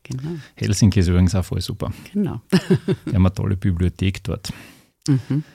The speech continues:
Speaker 2: Midlife Crisis schon gehabt oder kommt noch?
Speaker 1: Laufend. Midlife Crisis ist laufend.
Speaker 2: Okay. Wenn nicht Graz, dann doch Linz oder Wien?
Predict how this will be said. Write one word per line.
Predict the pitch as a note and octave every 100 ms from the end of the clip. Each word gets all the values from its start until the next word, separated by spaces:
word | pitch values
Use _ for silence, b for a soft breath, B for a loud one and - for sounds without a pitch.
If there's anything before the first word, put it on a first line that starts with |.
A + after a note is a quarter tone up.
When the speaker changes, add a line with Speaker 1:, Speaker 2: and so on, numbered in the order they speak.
| B
Speaker 2:
Midlife | G2 A2 C#3 B2+
Crisis | - A2 G2+ A2+
schon | - G2
gehabt | F2+ E2+ G2+ -
oder | G2 F#2
kommt | F#2 F2 -
noch? | F2 - - B B B B B _ _ _ _ _ _ _ _ _ _ -
Speaker 1:
Laufend. | B2 B2+ - B2 A#2 - C#3+
Midlife | D#3 - D3 -
Crisis | C3 - -
ist | - A#2 -
laufend. | A2+ - B2+ -
Speaker 2:
Okay. | G#2+ D#3+ F3+ F#2 B B B B B B B
Wenn | - F2+ G2+ G#2
nicht | A2 -
Graz, | - F2 E2+ -
dann | - F#2 F2 -
doch | G2 -
Linz | A2+ A#2 C3+ -
oder | G2 F2
Wien? | F2 F2 E2